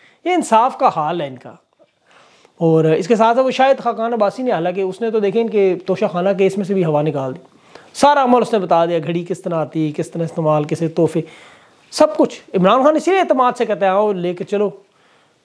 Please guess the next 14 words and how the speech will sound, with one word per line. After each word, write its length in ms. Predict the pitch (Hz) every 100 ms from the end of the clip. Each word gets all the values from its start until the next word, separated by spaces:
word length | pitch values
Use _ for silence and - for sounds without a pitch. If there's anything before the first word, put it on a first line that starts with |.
| _
शायद 240 | - 214 226
खाकान 220 | 220 226
अब्बासी 240 | 220 220
तो 80 | 214
कह 100 | 247
रहे, 120 | 277
"बेटे 220 | 233 190
ने 100 | 220
तोशा 240 | 214 185 190
खाने 300 | 175 170 190
से 380 | 180 135 - -
घड़ियाँ 500 | 175 165 160 165 190
ली 200 | 175 247
हैं 180 | 190